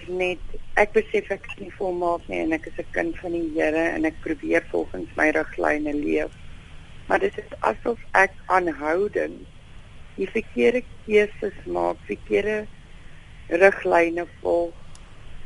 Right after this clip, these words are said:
en ek le-, leef streng volgens my Bybel. Ek het geen kontak nou vir amper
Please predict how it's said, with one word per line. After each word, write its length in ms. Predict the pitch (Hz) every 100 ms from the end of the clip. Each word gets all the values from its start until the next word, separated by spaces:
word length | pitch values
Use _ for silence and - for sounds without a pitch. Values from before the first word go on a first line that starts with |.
| -
en 120 | - 175
ek 220 | 165 -
le-, 340 | 165 160 180 -
leef 600 | 151 165 160 156 196 226 - - -
streng 320 | - 185 185 185
volgens 400 | 165 156 180 160 -
my 180 | 151
Bybel. 460 | 151 76 76 - 78 - - - - - - - -
Ek 100 | -
het 140 | 190
geen 400 | - 202 214 214
kontak 500 | - 190 370 202 185
nou 220 | 185 170
vir 160 | 170 -
amper 500 | 170 180 156 175 165